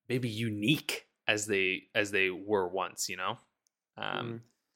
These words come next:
Speaker 1: but anyway, didn't connect with me. And then the other one too,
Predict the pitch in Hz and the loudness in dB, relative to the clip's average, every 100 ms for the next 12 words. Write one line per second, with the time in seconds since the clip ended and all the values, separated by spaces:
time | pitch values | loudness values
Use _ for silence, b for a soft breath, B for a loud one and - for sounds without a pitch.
0 | _ _ - - - 214 113 - _ _ | _ _ -2 2 8 8 8 4 _ _
1 | _ _ - _ _ _ - 147 143 110 | _ _ -20 _ _ _ -6 -6 -2 -2
2 | - 101 95 - _ 135 147 139 175 220 | -4 -10 -14 -16 _ 4 8 10 10 8
3 | 147 107 123 110 98 | 6 4 4 6 4